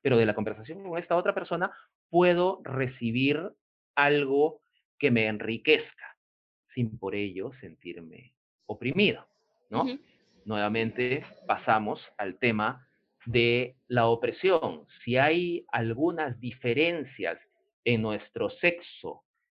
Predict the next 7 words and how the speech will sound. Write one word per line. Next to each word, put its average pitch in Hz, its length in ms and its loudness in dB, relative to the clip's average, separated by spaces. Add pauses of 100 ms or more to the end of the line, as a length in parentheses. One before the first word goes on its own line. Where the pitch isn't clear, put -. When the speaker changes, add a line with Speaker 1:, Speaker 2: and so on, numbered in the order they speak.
(240)
Speaker 1:
que 104 640 2
hagan 139 540 0 (100)
que 90 400 -6 (1700)
una 160 280 4
parte 147 500 2 (520)
tenga 135 480 2
cualidades 123 840 2